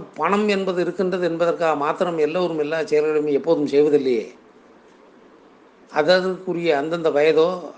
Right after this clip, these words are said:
அதற்குரிய பக்குவமோ வர வேண்டும் என்பதற்காக நாம் காத்து கொண்டு தானே இருக்கின்றோம், எந்த வேலைகளை செய்வதாக இருந்தாலும் சரி.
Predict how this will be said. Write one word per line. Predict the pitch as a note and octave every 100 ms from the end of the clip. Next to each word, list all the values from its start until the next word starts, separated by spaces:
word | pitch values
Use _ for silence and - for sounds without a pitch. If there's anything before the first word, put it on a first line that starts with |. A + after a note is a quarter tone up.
| -
அதற்குரிய | D3 D#3+ D3 D#3+ D3
பக்குவமோ | C#3+ C#3+ F3+ D#3+ D#3+ F3+
வர | D3+ E3
வேண்டும் | F3+ E3+ D#3+ D#3
என்பதற்காக | D3+ D3+ D3+ E3 D#3+
நாம் | D3 B2+
காத்து | D3 E3
கொண்டு | E3 E3
தானே | D#3+ D#3 C#3+
இருக்கின்றோம், | C3+ C3+ B2 G#2+ - - - - - - - - - -
எந்த | C#3+ F3 F#3+
வேலைகளை | F#3 F#3+ F#3
செய்வதாக | D#3+ D#3+ D#3 D3+ C#3
இருந்தாலும் | C3 C#3+ C3 A#2+
சரி. | A2